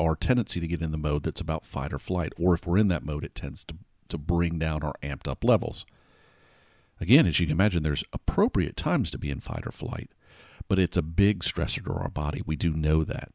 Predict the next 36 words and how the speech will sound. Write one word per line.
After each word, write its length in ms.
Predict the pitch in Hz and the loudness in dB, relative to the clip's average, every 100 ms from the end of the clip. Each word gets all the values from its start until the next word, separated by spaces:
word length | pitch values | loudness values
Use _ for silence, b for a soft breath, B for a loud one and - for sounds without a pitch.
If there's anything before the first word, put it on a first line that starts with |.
| _ _ _ - | _ _ _ -8
So 220 | - 80 | -2 0
it 80 | 67 | 2
really 340 | 82 95 90 | 6 6 6
juices 460 | 78 87 85 80 - | 2 2 2 0 -2
it 100 | 78 | 0
up. 180 | 78 78 | 0 0
It 80 | - | -4
has 160 | 71 | -6
a 60 | 69 | -4
lot 240 | 69 85 | -2 -2
of, 100 | 82 | -2
we, 140 | 80 82 | -6 -6
you 140 | 82 | -4
know, 60 | 76 | -2
we 120 | 76 | -2
release 420 | 73 78 92 - | -2 0 0 0
a 80 | 85 | -2
lot 240 | - 78 | 0 -2
of 120 | 135 | -4
chemicals 520 | - 131 127 - 117 120 | -2 0 0 2 2 4
within 240 | 110 107 | 2 4
our 80 | 101 | 4
body 240 | 92 95 | 4 4
when 200 | 95 90 | 4 4
we're 120 | 87 | 4
in 80 | 90 | 4
that 160 | 85 - | 2 0
mode. 320 | 82 82 82 b b b b b b b b b _ - _ _ | -2 -2 -4 b b b b b b b b b _ -20 _ _
There's 200 | 92 78 | 0 0
a 40 | 73 | 0
time 260 | - 76 | 0 2
and 80 | 78 | 0
a 40 | 73 | 2
place 280 | 135 156 | 4 4
for 260 | - - | 0 -2
it, 80 | - | -2